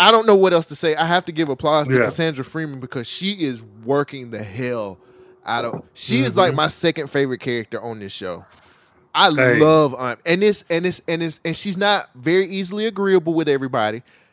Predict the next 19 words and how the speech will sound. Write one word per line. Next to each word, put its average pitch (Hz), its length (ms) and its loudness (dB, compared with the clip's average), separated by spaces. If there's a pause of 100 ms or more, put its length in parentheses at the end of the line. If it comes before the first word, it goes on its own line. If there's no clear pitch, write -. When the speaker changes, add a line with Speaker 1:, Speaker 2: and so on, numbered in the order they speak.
Speaker 1:
She - 180 -8
goes 139 260 2
back 135 240 0
and 170 100 -8
forth 190 300 2
with, 190 180 2 (140)
with, 170 320 -4 (300)
with 151 240 -2
Phil, 147 480 2 (160)
with 135 140 -4
Uncle 131 180 -10
Speaker 2:
Phil. 135 340 2
Speaker 1:
Phil, - 20 -
Speaker 2:
Mm-hmm. 127 500 -6
Speaker 1:
and 160 160 2
she, 196 300 -6
and 190 160 -2
she 226 200 -4
don't, 214 340 4